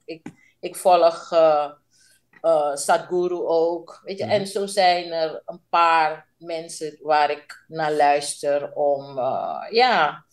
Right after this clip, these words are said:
Speaker 1: de positiviteit, eh, van de dag, eh, te halen.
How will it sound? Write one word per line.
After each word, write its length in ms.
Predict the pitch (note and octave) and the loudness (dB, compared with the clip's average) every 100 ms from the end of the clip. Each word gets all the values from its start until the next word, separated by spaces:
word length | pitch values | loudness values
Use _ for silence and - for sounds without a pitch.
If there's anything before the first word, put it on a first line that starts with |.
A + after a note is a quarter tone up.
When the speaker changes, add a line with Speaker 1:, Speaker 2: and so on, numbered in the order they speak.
| _ | _
Speaker 1:
de 80 | - | -14
positiviteit, 1000 | - A3 A3 - F3 F#3 D#3+ C#3+ C#3+ - | 4 4 4 -2 -8 -4 2 2 2 -4
eh, 360 | D3 C#3 C#3 C#3 | -6 -4 -6 -8
van 160 | - D3+ | -4 0
de 140 | C#3+ | 2
dag, 380 | C3+ C#3 - - | 2 0 -8 -6
eh, 240 | C#3 C3+ C3+ | -4 -4 -4
te 80 | - | -4
halen. 640 | C3+ C#3 C#3 F3+ A#3+ G3+ | 0 2 4 2 0 -4